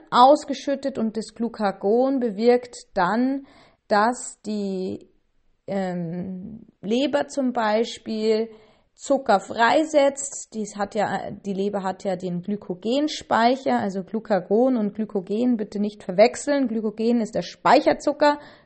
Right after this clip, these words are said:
Glucagon ist das Hormon, das in der Bauchspeicheldrüse gebildet wird. Also die, wenn Glucagon ausgeschüttet wird, wird quasi Glykogen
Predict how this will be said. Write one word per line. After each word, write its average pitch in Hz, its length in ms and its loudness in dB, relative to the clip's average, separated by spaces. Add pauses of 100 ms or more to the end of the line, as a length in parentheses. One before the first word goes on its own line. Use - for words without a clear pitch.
(120)
Glucagon 220 680 -2
ist 202 180 -8
das 180 180 -10
Hormon, 202 600 0
das 214 160 -4
in 185 80 -8
der 185 80 -6
Bauchspeicheldrüse 233 840 0
gebildet 214 640 -4
wird. 208 320 -4 (600)
Also 202 340 0
die, 196 460 -4 (340)
wenn 190 320 -2
Glucagon 226 840 4
ausgeschüttet 254 880 0
wird, 233 320 -4 (400)
wird 240 640 0
quasi 202 440 -4
Glykogen 233 1200 0